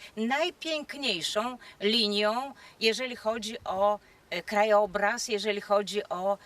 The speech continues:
widoki, które możemy podziwiać. I to jest szansa, żeby ten teren niedoinwestowany bardzo, e, turystycznie dofinansować,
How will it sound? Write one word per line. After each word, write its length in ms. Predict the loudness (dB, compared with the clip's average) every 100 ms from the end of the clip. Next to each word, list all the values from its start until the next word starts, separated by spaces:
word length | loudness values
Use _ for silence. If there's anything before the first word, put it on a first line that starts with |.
| -12 -6
widoki, 640 | 0 2 2 0 -4 -6
które 380 | -6 -10 -4 -2
możemy 340 | 0 0 -2
podziwiać. 680 | -4 -8 -8 -10 -10 -12 -14 -20 -20 -10 -2
I 200 | -2 -2 -10 _
to 180 | 4 4
jest 260 | 4 -2 0
szansa, 560 | 2 0 0 -2 -2
żeby 340 | -2 -6 -6 -8 -14 -14 0
ten 240 | 0 0
teren 500 | 0 2 2 0 -2
niedoinwestowany 1200 | -2 0 0 0 -2 -2 -2 -2 0 0 -4 -8 -12 -20 -20 -20 -18
bardzo, 960 | -8 -2 -2 -2 -4 -2 0 2 0 -2 -2
e, 140 | -6
turystycznie 720 | -4 -4 -2 -2 -4 -4 0
dofinansować, 1000 | 2 2 0 -2 -2 -2 -6 -8 -8 -12